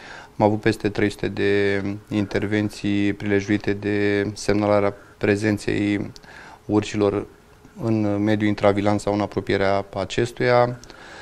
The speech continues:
Este o, o realitate, după cum s-a văzut, uh, la nivel național. Uh, important este că există pârghia legală în momentul de față să activeze acele echipe de, de intervenție, cum sunt ele prevăzute de Ordonanța optzeci și unu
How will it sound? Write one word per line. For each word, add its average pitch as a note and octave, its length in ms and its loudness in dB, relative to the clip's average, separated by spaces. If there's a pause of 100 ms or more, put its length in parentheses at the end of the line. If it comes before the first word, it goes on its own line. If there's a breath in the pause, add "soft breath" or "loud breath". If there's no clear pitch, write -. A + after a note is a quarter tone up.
(1080 loud breath)
Este A#2+ 300 2
o, G#2 280 4 (400 loud breath)
o A2 120 2
realitate, G#2+ 520 4
după G#2 260 -6
cum G#2 140 -6
s-a G#2 120 -4
văzut, G#2 400 -4
uh, G#2 260 -2 (120)
la G#2+ 120 4
nivel G#2 240 0
național. G#2 580 -2
Uh, A2 280 -2 (380)
important A2 460 0
este A2 260 -2
că G#2+ 460 0
există A2+ 480 2
pârghia G2+ 680 0
legală G2+ 680 2 (100)
în G#2 80 -2
momentul G2+ 360 -2
de G2+ 60 -2
față G#2+ 360 0
să - 140 -2
activeze G2+ 880 0 (680 loud breath)
acele G#2 220 4
echipe G#2 340 2
de, G2+ 420 0 (160)
de G#2+ 100 2
intervenție, G#2 520 0
cum G2+ 140 -6
sunt F#2+ 180 -8
ele G2 120 0
prevăzute G2 380 -4
de G2+ 100 -2
Ordonanța G2+ 400 -2
optzeci G2 260 -2
și - 120 -8
unu A#2+ 360 -2